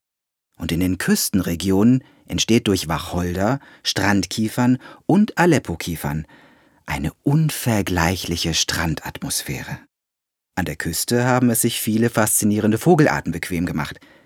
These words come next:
In Strandnähe stolzieren beispielsweise pinkfarbene Flamingos, die man hier in Sardinien auch liebevoll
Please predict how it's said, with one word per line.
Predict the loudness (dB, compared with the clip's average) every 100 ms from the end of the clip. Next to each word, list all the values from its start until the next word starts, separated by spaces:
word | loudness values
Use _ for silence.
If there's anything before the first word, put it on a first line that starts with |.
| _ _ _
In | 0
Strandnähe | 2 2 2 2 2 2 4 4
stolzieren | 4 4 4 2 4
beispielsweise | 4 4 2 0 2 2 4 0 -2 -2
pinkfarbene | 4 4 4 -2 2 4 4 2
Flamingos, | 4 4 6 4 2 0 -2 -6 _ _ _ _ 0
die | 2
man | 2 0
hier | 0 2 4
in | 2
Sardinien | 0 0 2 4 4
auch | 2 2
liebevoll | 4 4 4 2 2